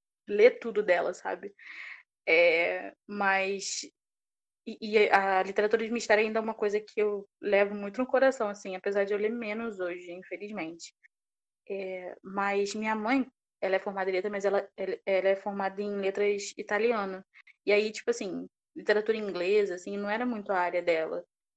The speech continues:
porque ela não conhecia muito. E aí eu acabei conhecendo muito literatura brasileira porque ela sempre gostou muito, né? E a gente tinha em casa os livros. Então,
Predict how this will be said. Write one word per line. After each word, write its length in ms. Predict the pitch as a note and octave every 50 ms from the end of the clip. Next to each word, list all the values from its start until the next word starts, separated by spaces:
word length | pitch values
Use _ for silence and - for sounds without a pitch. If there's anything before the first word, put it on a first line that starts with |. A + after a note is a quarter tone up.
| _
porque 260 | - A#3 A3+ - -
ela 120 | G#3 G#3 G#3+
não 80 | A3
conhecia 520 | G#3+ - A#3 A#3+ B3+ B3+ - - C4 C4+ C#4+
muito. 440 | C#4+ B3+ A#3 A3 A3 G#3 G#3 - G3+
E 100 | G3 F#3+
aí 160 | F#3+ G3+ G3+
eu 100 | G#3 G#3
acabei 360 | G#3+ G#3 - G#3+ G3+ G3+ G#3
conhecendo 500 | - A#3 A#3 A#3+ A#3+ - - G#3+ G#3 G#3+
muito 260 | G3+ G3 G#3 A#3+ - C#4+
literatura 460 | - C4 - A3+ G#3 G3+ - G#3 F#3+ F3
brasileira 460 | F#3 F3+ F#3 F#3+ F#3+ F#3 A3 B3 B3
porque 360 | - - - - _ _ A3
ela 200 | G3+ G3+ A3+ C4+
sempre 320 | C4 - B3+ A#3+ - - A3+
gostou 460 | G#3+ A#3+ B3+ C4 - - - A#3+ C4+
muito, 440 | C4+ A#3+ G#3 F#3+ F3+ F3 - - F#3
né? 160 | F3+ F3+ F3+ _ _ _ _ _ _ _ _ _ _ _
E 60 | E3+
a 60 | F3+ F#3+
gente 240 | G3 F#3+ F#3+ -
tinha 160 | - - G3 G3+
em 80 | G3+
casa 440 | G3+ - - G3 F#3+ F#3+ F#3+ F#3+ F#3+
os 100 | F#3+ F#3
livros. 400 | G3 F#3 F3+ F3+ F3 F3 F3 F3+
Então, 440 | F#3+ F#3+ F#3 - G3+ F#3+ G3 G3+ G3+